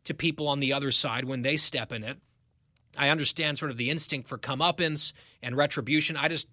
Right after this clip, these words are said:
don't think it's a great game to play, and I don't think she should be fired. I think people should accept the apology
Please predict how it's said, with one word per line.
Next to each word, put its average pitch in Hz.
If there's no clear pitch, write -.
don't 156
think 151
it's -
a 127
great 127
game 127
to 117
play, 127
and 143
I 151
don't 190
think 139
she 123
should 110
be 107
fired. 110
I 131
think 127
people 123
should 113
accept 165
the 175
apology 135